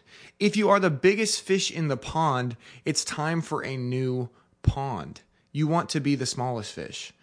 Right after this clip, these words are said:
So to summarize, what does it feel like? It feels like you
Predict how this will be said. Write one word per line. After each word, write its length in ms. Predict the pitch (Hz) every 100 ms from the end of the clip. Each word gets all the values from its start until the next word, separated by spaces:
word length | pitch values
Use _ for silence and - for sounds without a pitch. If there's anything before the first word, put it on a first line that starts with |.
| -
So 320 | - - 180 165
to 160 | -
summarize, 580 | 156 208 208 175 156 143
what 100 | 175
does 140 | 208
it 80 | 160
feel 320 | - - 165
like? 380 | 143 95 101 - - - -
It 80 | 160
feels 300 | 160 233 214
like 180 | 190 170
you 580 | 139 131 180 170 117 120